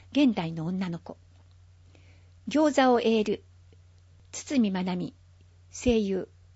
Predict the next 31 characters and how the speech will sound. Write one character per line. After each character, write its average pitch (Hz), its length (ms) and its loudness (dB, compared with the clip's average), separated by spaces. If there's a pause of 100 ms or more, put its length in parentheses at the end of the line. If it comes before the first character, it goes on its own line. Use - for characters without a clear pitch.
設 - 260 -2
楽 196 140 -2
真 208 100 0
美 175 80 -6
さ - 160 -14
ん。 - 100 -16 (1080)
餃 277 200 0
子 285 100 4
の 262 100 6
飾 233 240 -2
り 220 100 -4
が 214 120 -2
つ - 140 -10
い 180 80 -6
た 165 160 -12
カ - 160 -12
チ - 140 -4
ュ 233 40 0
ー - 20 -2
シ 180 140 -6
ャ 170 40 -6
を 165 60 -10
つ - 140 -16
け 170 100 -8
た 170 160 -10 (280)
現 269 220 4
代 165 180 -4
の 160 140 -6
女 185 240 -4
の 170 80 -8
子。 - 200 -16